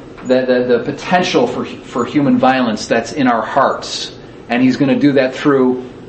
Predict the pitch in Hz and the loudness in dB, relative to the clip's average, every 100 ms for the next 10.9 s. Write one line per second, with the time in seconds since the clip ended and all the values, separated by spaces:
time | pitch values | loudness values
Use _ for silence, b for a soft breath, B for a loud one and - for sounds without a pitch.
0 | - - 117 110 104 - 123 113 107 - | -8 0 2 2 0 0 0 0 -4 -4
1 | 107 - 101 95 - - B B B B | -6 -6 -8 -12 -16 -20 B B B B
2 | - 160 156 151 190 180 175 147 147 147 | 4 6 6 4 4 4 4 4 4 2
3 | 156 160 143 - 131 127 131 135 135 139 | 2 0 -2 4 4 4 4 4 2 0
4 | 135 135 127 160 165 127 107 107 143 127 | 0 0 0 2 2 0 -2 -2 -2 -2
5 | - 147 123 127 139 131 120 - - 233 | 0 2 4 4 4 2 -2 -4 -4 -4
6 | - 139 110 - - - B B B B | -2 0 0 -2 -14 -18 B B B B
7 | - 110 117 123 117 110 120 110 120 117 | -8 -2 2 2 2 2 0 0 -2 -2
8 | - 120 - 120 117 113 107 104 - - | -4 -8 -4 -2 -2 -4 -4 -6 -6 0
9 | 143 - - - - - - - - - | 0 0 -6 -10 -10 -14 -20 -20 -20 -20
10 | - - - - 139 151 151 147 | -20 -20 -18 -6 4 6 6 4